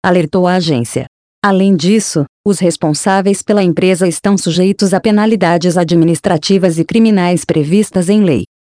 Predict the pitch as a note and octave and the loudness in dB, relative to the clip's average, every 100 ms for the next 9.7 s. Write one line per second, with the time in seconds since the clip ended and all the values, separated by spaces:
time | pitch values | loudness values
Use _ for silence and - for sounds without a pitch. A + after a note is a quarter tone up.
0 | - F3+ D3+ D#3+ E3 D#3 A#3 A3+ G3+ F#3+ | -4 -2 0 0 -2 -2 -2 0 0 2
1 | G3 G3+ G#3 G3+ A3 A3 G3 G3+ F#3 F3+ | 0 0 2 2 2 2 0 0 0 2
2 | E3+ E3 E3 F3+ F3+ E3 D#3+ G3+ F#3 D#3 | 2 2 0 0 0 0 0 0 2 2
3 | D3+ - F3 D3+ - - A3+ F3+ D#3+ E3+ | -2 -2 -2 -2 -4 -2 0 2 0 0
4 | D#3+ E3+ - E3 - F#3+ G#3 - F#3+ F#3+ | 0 -2 -2 -4 -2 -2 -2 0 -2 0
5 | F3 E3+ F3 D#3+ F3+ E3+ D3 D#3 D#3 E3+ | -2 -2 -2 0 0 0 0 0 0 -2
6 | - F#3+ E3+ D3+ C3+ - G#3 G3+ E3+ - | -2 -2 0 2 0 0 -2 -2 -4 -2
7 | F#3 D#3 E3 F#3+ F3 E3+ F#3 F3 E3+ F3 | -2 -2 -2 -2 -2 0 0 0 0 0
8 | F3 D#3 F#3+ F#3 E3 F#3 F#3+ G#3 G3 F3 | 0 0 0 0 0 0 0 2 2 0
9 | F3+ E3+ C#3+ - C#3+ A#2+ | 0 0 -2 -2 -2 -2